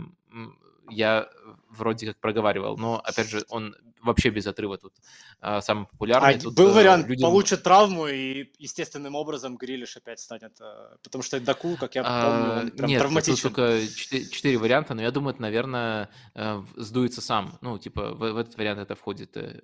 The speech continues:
Speaker 1: потенциальная
Speaker 2: Окей.
Speaker 1: травма, но на-, напрямую такого варианта,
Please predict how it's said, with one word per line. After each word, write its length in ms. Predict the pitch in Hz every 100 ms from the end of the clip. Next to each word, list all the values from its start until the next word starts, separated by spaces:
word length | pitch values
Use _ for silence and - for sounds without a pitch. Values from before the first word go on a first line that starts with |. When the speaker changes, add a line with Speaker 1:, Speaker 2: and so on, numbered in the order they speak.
| -
Speaker 1:
потенциальная 480 | 107 104 107 104
Speaker 2:
Окей. 120 | 104 113
Speaker 1:
травма, 420 | 135 156 127 104
но 500 | 104 107 110 107 - _ _ _
на-, 220 | - 117
напрямую 520 | 113 113 117 127 131
такого 300 | 117 104 110 104
варианта, 420 | 107 107 107